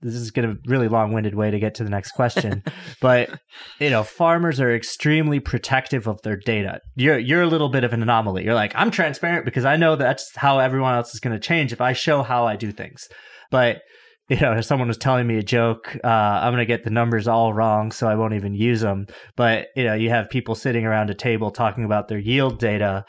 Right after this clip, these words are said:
Speaker 1: and then they report that to the F S A, which,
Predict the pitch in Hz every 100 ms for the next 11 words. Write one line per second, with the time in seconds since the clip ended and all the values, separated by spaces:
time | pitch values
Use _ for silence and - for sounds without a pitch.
0 | - - 95 120 107 104 98 127 113 104
1 | 104 - 123 117 107 - 123 - 117 -
2 | - 107 104 127 113 113 104 131 110 104
3 | 101 - - - 123 104 - -